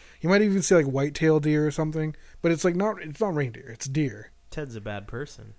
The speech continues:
Speaker 2: I
Speaker 1: Uh,
Speaker 2: think he
Speaker 1: and that's a ridiculous thing. And
Speaker 2: Is
Speaker 1: also,
Speaker 2: Lake Minnetonka a really pla-,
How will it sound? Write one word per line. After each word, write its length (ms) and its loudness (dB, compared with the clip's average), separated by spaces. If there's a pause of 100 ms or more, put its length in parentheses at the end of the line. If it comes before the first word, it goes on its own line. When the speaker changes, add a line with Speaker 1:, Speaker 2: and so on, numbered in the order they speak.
(120)
Speaker 2:
I 40 -6
Speaker 1:
Uh, 200 4
Speaker 2:
think 120 -4
he 40 6 (100)
Speaker 1:
and 220 4 (280)
that's 200 2
a 40 4
ridiculous 520 4
thing. 180 4
And 140 0
Speaker 2:
Is 60 6
Speaker 1:
also, 220 6
Speaker 2:
Lake 100 2
Minnetonka 580 -2
a 120 2
really 300 0
pla-, 280 -4